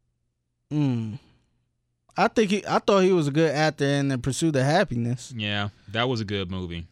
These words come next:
Speaker 1: I wasn't the biggest Will Smith acting fan outside of, like, Fresh Prince and a
Speaker 2: Yeah.
Speaker 1: couple other movies. I wasn't like, "Oh,"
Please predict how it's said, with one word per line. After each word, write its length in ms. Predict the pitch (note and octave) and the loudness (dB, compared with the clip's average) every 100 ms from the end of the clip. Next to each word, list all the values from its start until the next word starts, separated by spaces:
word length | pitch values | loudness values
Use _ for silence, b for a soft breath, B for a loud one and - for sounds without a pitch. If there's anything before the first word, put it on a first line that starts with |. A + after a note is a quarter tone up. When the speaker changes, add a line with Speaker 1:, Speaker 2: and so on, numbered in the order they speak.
| _ | _
Speaker 1:
I 120 | C#3+ | 2
wasn't 380 | F3+ F#3 E3 D3+ | 6 6 4 0
the 60 | C3+ | 2
biggest 480 | C3 D3+ D3 A#2+ B2 _ _ _ | 2 2 0 -2 -8 _ _ _
Will 340 | B2 C#3+ D3+ C#3+ | -4 0 2 0
Smith 680 | C3+ C#3+ D3+ C#3 - - - _ _ _ _ _ _ _ - | -2 0 2 0 -4 -20 -20 _ _ _ _ _ _ _ -2
acting 460 | C#3+ D3 C3 B2 | 0 0 -2 -6
fan 400 | - B2 A#2 A2+ | -4 -4 -4 -4
outside 480 | B2 C#3 B2+ C3+ C3 | -2 -2 0 0 0
of, 80 | A#2+ | -2
like, 240 | B2 A#2 | -2 -2
Fresh 340 | A#2 C3 B2 - | 0 0 0 0
Prince 360 | B2+ B2+ A2 | 0 0 -2
and 120 | A2+ A2+ | -6 -4
a 40 | |
Speaker 2:
Yeah. 60 | B2+ | 0
Speaker 1:
couple 280 | C3 A#2+ | 0 2
other 160 | B2+ A#2+ | 0 0
movies. 580 | B2+ C3+ B2 A#2+ - - _ - | 0 0 -2 -4 -8 -16 _ -6
I 100 | A#2+ | -2
wasn't 300 | C3 A2+ A2 | -2 -2 -6
like, 120 | A2+ | -6
"Oh," 260 | B2+ B2+ | -4 -6